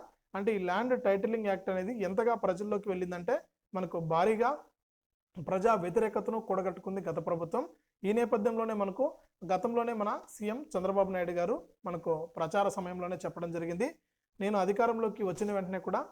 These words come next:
ఈ ల్యాండ్ టైటిలింగ్ యాక్ట్ని అయితే రద్దు చేస్తామని" హామీ ఇచ్చారు. అదేవిధంగా మనకు ల్యాండ్ టైటిలింగ్ యాక్ట్ రద్దు చేయడానికి రెండవ సంతకం అయితే చేయబోతున్నారనమాట. ఇక ఈ సంతకం కూడా మనకు ఈరోజు మూడు సంతకాలు చేయాల్సి ఉంది, కానీ మనకు కొన్ని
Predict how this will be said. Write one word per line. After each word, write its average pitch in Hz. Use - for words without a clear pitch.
ఈ 185
ల్యాండ్ 196
టైటిలింగ్ 196
యాక్ట్ని 175
అయితే 175
రద్దు 165
చేస్తామని" 175
హామీ 165
ఇచ్చారు. 170
అదేవిధంగా 220
మనకు 202
ల్యాండ్ 196
టైటిలింగ్ 190
యాక్ట్ 170
రద్దు 175
చేయడానికి 185
రెండవ 196
సంతకం 202
అయితే 190
చేయబోతున్నారనమాట. 170
ఇక 196
ఈ 208
సంతకం 220
కూడా 233
మనకు 196
ఈరోజు 220
మూడు 202
సంతకాలు 208
చేయాల్సి 180
ఉంది, 190
కానీ 202
మనకు 190
కొన్ని 180